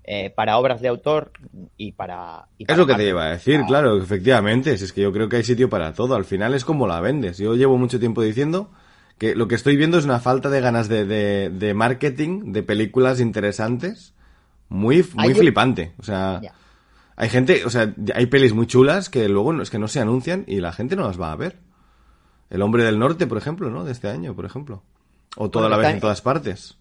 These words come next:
Speaker 1: Por cierto, El Hombre del Norte, que está en Movistar, y, y a mí me extraña que la han anunciado muy poco. O
Speaker 2: Por
Speaker 1: sea,
Speaker 2: eso te digo,
Speaker 1: eh,
Speaker 2: o sea,
Speaker 1: aparece en estrenos de Movistar y la han anunciado muy poco, con el éxito que tuvo en, en salas de cine.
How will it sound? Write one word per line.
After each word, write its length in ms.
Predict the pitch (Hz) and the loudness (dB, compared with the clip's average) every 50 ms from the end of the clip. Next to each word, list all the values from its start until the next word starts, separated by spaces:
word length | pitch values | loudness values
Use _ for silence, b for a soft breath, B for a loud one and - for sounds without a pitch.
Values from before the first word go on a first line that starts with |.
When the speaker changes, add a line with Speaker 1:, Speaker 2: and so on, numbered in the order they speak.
| _ | _
Speaker 1:
Por 160 | - 147 127 - | -6 -6 -4 0
cierto, 400 | - 202 226 220 - 127 95 - | 4 2 2 4 2 -4 -4 -2
El 100 | - 123 | -4 -6
Hombre 180 | 151 180 233 226 | -4 -4 -2 -2
del 160 | 151 120 127 | -2 -2 -4
Norte, 320 | 143 165 - - 240 226 | -8 -10 -8 -10 -12 -12
que 100 | - - | -8 -10
está 300 | 107 - - - 180 139 | -10 -8 -6 -6 -6 -6
en 80 | 113 113 | -6 -8
Movistar, 560 | 113 123 139 143 110 92 - - 160 175 _ _ _ _ _ - | -8 -8 -8 -8 -10 -10 -10 -12 -12 -12 _ _ _ _ _ -8
y, 240 | 131 131 135 - _ | -8 -8 -8 -8 _
y 100 | - 127 | -8 -6
a 60 | 120 117 | -6 -6
mí 120 | 135 160 | -6 -8
me 80 | 185 214 | -8 -8
extraña 420 | 208 - - 202 208 247 254 - | -10 -10 -12 -10 -10 -10 -12 -12
que 100 | - 117 110 | -8 -6 -6
la 80 | 117 | -4
han 80 | 131 165 | -4 -6
anunciado 440 | 202 220 208 180 135 - 135 120 98 | -6 -8 -8 -8 -6 -6 -6 -6 -6
muy 160 | 90 92 95 | -10 -14 -14
poco. 300 | - - 98 - - _ _ _ _ _ _ _ _ _ _ _ _ | -8 -8 -8 -8 -10 _ _ _ _ _ _ _ _ _ _ _ _
O 60 | _ | _
Speaker 2:
Por 100 | - 123 | 2 2
Speaker 1:
sea, 80 | 131 - | 4 4
Speaker 2:
eso 100 | - 185 | 4 4
te 100 | 165 185 | 4 6
digo, 180 | 180 170 135 101 | 6 6 6 4
Speaker 1:
eh, 60 | 87 | 0
Speaker 2:
o 40 | 82 | -2
sea, 180 | - 127 123 117 | 0 2 2 2
Speaker 1:
aparece 240 | 127 - - 180 214 | 2 2 0 -2 -2
en 80 | 196 | -2
estrenos 340 | 208 202 - - 214 214 220 | -2 -4 -4 -4 -4 -2 -2
de 60 | 214 | -2
Movistar 420 | 202 208 208 208 208 269 277 - - - | -2 0 -2 -2 -2 -2 -6 -6 -10 -8
y 260 | 139 131 127 123 120 | -6 -6 -6 -4 -2
la 100 | 120 139 | -2 -2
han 60 | 185 | -2
anunciado 340 | 226 233 190 139 127 113 101 | -2 -6 -8 -6 -6 -6 -6
muy 80 | 90 | -8
poco, 240 | - - 190 185 151 | -8 -8 -8 -6 -4
con 160 | - - 117 | -4 -4 -4
el 100 | 117 113 | -2 -4
éxito 360 | 131 139 - 196 190 175 214 - | -4 -4 -4 -4 -2 -2 0 0
que 100 | 147 131 | -2 -4
tuvo 260 | - 131 123 117 113 | -4 -2 -2 -2 -2
en, 80 | 110 - | -4 -8
en 200 | - 117 104 101 - | -14 -14 -14 -12 -8
salas 220 | - 123 120 98 | -6 -6 -6 -6
de 100 | 92 92 | -8 -10
cine. 200 | - 190 220 240 | -10 -10 -10 -12